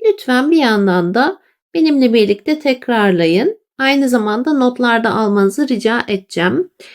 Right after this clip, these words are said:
Çünkü daha sonra bu okunuşlar bize lazım olacak. Evet, başlıyoruz.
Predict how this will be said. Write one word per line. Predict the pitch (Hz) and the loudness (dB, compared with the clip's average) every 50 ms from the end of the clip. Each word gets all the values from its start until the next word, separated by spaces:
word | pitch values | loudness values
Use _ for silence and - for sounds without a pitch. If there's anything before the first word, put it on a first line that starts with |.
| _ _ _ _ | _ _ _ _
Çünkü | - 254 226 196 240 220 | -6 -6 -4 -4 -4 -2
daha | 233 240 240 240 233 | -2 0 0 -2 -2
sonra | 233 - 220 202 190 180 180 214 262 294 339 359 - _ _ _ _ _ _ _ - | -2 -2 -2 0 0 0 0 0 0 -2 -2 -4 -8 _ _ _ _ _ _ _ -4
bu | 240 214 | -2 -2
okunuşlar | 185 190 - - 190 185 190 185 - 233 240 247 233 | -2 -2 -4 -4 -2 -2 -2 -4 -4 -2 -2 0 -2
bize | 214 208 214 226 233 | -2 -4 -4 -2 -2
lazım | 214 196 202 202 190 196 180 170 | 0 0 0 0 0 0 -2 -2
olacak. | 156 147 - - - - - - - - - _ _ _ _ _ _ _ _ _ _ _ _ _ _ _ _ _ _ _ _ _ _ | -4 -6 -8 -6 -4 -4 -4 -4 -8 -14 -20 _ _ _ _ _ _ _ _ _ _ _ _ _ _ _ _ _ _ _ _ _ _
Evet, | 349 285 208 - - - - - _ | -2 0 0 -2 -4 -8 -16 -10 _
başlıyoruz. | 311 311 302 302 - - 233 208 180 147 - 90 95 - - - - - _ | -2 -2 -2 -2 -4 -2 0 2 2 2 0 -2 -6 -8 -12 -16 -18 -20 _